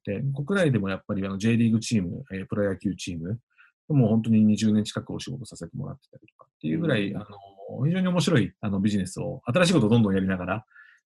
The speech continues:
Speaker 1: あの、未開の地をどんどん進んでいくような感じで、すごく楽しく、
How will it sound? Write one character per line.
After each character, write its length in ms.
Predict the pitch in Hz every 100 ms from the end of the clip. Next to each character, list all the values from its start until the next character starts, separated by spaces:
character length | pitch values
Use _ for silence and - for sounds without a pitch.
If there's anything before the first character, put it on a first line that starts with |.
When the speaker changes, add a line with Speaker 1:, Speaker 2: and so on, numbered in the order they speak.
| -
Speaker 1:
あ 160 | 113
の、 840 | 110 107 107 104 101 101 98 95 98
未 120 | 107
開 160 | 123 120
の 80 | 117
地 100 | 120
を 60 |
ど 120 | 95 98
ん 40 |
ど 60 | 87
ん 40 |
進 280 | - - 92
ん 60 |
で 80 | 92
い 40 | 92
く 40 |
よ 80 | 87
う 20 |
な 60 | -
感 140 | 92
じ 80 | -
で、 100 | 92
す 100 | -
ご 80 | 139
く 60 | -
楽 140 | 92
し 100 | -
く、 180 | -